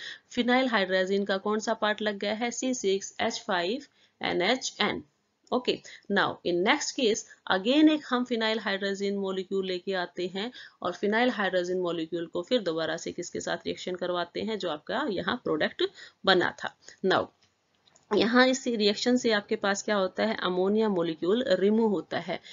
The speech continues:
कैसे रिमूव होगा आपके पास? यहाँ से एन एच टू तो कहाँ से जाएगा आपके पास? फिनाइल हाइड्रोजन का। और हाइड्रोजन कहाँ से जाएगा? एन एच का। ठीक है, तो ये आपके पास क्या रिमूव कर देता है?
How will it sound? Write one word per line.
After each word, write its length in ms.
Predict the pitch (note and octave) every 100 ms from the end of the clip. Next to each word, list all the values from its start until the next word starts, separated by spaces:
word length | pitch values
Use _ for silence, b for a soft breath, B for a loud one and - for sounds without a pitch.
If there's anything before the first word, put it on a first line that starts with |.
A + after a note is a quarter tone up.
| B -
कैसे 300 | F#3+ B3+ B3
रिमूव 300 | A#3+ A#3 A#3
होगा 320 | G#3+ A3 G#3+
आपके 220 | G#3 A3
पास? 300 | G#3+ G#3 G#3
यहाँ 220 | G3+ G3+
से 220 | G3+ A3+ - F3+
एन 160 | G3
एच 200 | A#3 - -
टू 100 | B3+
तो 140 | B3
कहाँ 320 | A#3 G3 G3+
से 160 | G#3 G#3+
जाएगा 360 | G3+ F#3+ G3+ G3
आपके 220 | F#3+ G3
पास? 380 | - G3 B3+ - C#4+ B B -
फिनाइल 300 | F#3 F#3+ G#3+
हाइड्रोजन 560 | G#3 G3+ G#3 G3+ G#3+
का। 200 | G#3 G#3+
और 220 | G3+ G#3 G3+
हाइड्रोजन 560 | - E3+ F#3+ G3+ A3+ A3+
कहाँ 280 | F3+ F3+
से 160 | F3 F3+
जाएगा? 480 | F3 D3+ D#3 F3+ - _ E3+
एन 200 | E3+ E3
एच 300 | G#3+ - - _ -
का। 160 | - - _ B B B
ठीक 160 | - A#3
है, 60 | B3+
तो 120 | A#3
ये 120 | A3+
आपके 260 | G#3+ G#3+ A#3
पास 280 | G#3+ A3 -
क्या 120 | G#3
रिमूव 220 | G#3 G#3+
कर 160 | G#3 G3+
देता 300 | G3 G3 G#3
है? 200 | G#3+